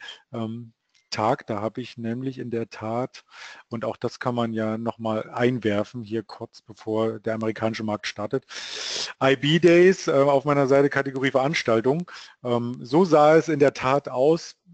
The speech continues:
bevor es losging, also hier die andere Seite, ähm, die Zuschauer haben alle nur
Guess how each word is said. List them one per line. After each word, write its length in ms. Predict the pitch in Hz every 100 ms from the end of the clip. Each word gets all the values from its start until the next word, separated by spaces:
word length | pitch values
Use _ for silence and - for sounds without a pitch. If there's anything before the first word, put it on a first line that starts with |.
| -
bevor 320 | 127 - 165
es 80 | 156
losging, 460 | 117 120 - 151 147
also 220 | 120 117
hier 260 | 120 - -
die 120 | 131 123
andere 360 | 135 156 117
Seite, 560 | - 107 110 135 135 123
ähm, 80 | 113
die 120 | 110
Zuschauer 320 | - 123 117
haben 100 | 113
alle 180 | 117 117
nur 280 | 117 117